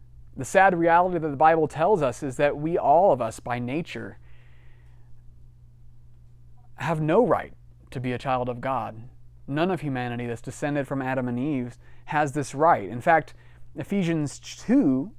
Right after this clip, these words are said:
tells us that mankind, all mankind, stand as children of wrath. In our sin, we are more children of the devil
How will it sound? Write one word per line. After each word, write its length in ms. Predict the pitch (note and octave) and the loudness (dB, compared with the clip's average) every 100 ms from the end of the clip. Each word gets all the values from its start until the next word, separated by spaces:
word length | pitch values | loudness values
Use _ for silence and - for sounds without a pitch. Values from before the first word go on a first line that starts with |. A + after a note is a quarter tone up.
| - | -14
tells 320 | - G3 G#3+ | -2 0 2
us 180 | C3+ A#2+ | 0 -2
that 260 | - C#3+ C3+ | 0 0 0
mankind, 800 | C#3 D#3 F3+ - D#3+ D#3 D3+ D3+ - - - - - | -4 -4 -6 -6 -6 -4 -6 -10 -18 -20 -20 -20 -4
all 240 | C#3+ G3 G#3+ | 4 6 6
mankind, 560 | B2+ A#2+ A#2 A#2 A#2 | 2 -2 -6 -6 -8
stand 480 | - D3 C#3 C3 B2+ | -8 -6 -4 -6 -6
as 320 | - A#2+ - | -6 -8 -12
children 500 | - - F3 E3+ E3 | -16 -8 -6 -4 -6
of 180 | B2+ A#2+ | -6 -10
wrath. 540 | A#2 A#2+ G#2 - - - - - - - - - - - - - - | -10 -10 -10 -14 -18 -20 -20 -20 -20 -20 -20 -20 -20 -20 -20 -18 -8
In 120 | D3+ | -4
our 120 | C#3+ | -4
sin, 580 | - - F#3 B2+ A#2 A2 - - - - - - - | -6 -4 -2 -2 -4 -8 -14 -20 -20 -20 -20 -20 -8
we 80 | D3 | 0
are 100 | D#3 | 0
more 240 | D3 D3+ D3+ | 2 0 -2
children 380 | - E3 C3+ | 0 -2 -2
of 100 | B2+ | -6
the 120 | B2 A#2 | -6 -6
devil 440 | B2+ B2 A2 G#2+ | -6 -6 -10 -16